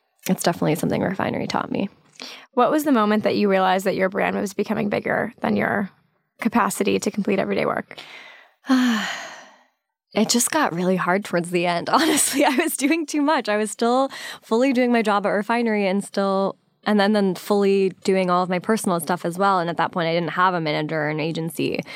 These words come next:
Speaker 1: So I was invoicing, I was creating the content, I was emailing back and forth, I was negotiating, I was reading contracts, I was signing contracts, like, and then
Speaker 2: Can't even
Speaker 1: also
Speaker 2: do that
Speaker 1: do-,
Speaker 2: normally.
Speaker 1: <laughs> yeah, and then also doing my job at Refinery. So I think I just got s-,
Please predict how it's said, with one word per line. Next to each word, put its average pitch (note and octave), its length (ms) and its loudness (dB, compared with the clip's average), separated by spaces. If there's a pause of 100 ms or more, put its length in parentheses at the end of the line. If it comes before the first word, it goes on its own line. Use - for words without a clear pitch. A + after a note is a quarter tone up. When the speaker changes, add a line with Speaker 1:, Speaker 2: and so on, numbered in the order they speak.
(200)
Speaker 1:
So - 140 -6
I E3 100 2
was E3 260 0 (480)
invoicing, F3+ 800 2
I E3+ 120 -2
was E3 140 -2
creating A3+ 320 0
the F3+ 60 -2
content, F3 400 -4
I - 40 0
was F3 160 -2
emailing A3 280 2
back F#3 140 0
and F3 80 -6
forth, E3+ 140 -4
I - 60 -2
was E3+ 100 -4
negotiating, F#3 560 0
I E3+ 40 0
was E3 140 -4
reading A#3 240 2
contracts, E3+ 440 -4
I F3+ 40 -4
was F#3+ 80 -4
signing B3 260 2
contracts, F#3 440 -4
like, G3+ 200 0 (580)
and A#3 140 2
then A3 120 2
Speaker 2:
Can't - 20 -6
even G#3+ 60 2 (220)
Speaker 1:
also A#3+ 80 4
Speaker 2:
do A#3 60 2
that F#3 120 -2
Speaker 1:
do-, C#4 60 4
Speaker 2:
normally. F#3 380 -2
Speaker 1:
<laughs> C#4+ 60 0
yeah, A3 220 2
and G3+ 100 -2
then G#3 100 -2
also G3 360 -6
doing F#3 180 -6
my F3+ 100 -4
job F3 200 -2
at - 80 -8
Refinery. F#3 500 -2
So E3+ 420 0 (580)
I G3+ 100 2
think G#3+ 180 2
I A3+ 100 4
just G3 180 -2
got F3 280 0
s-, - 340 -10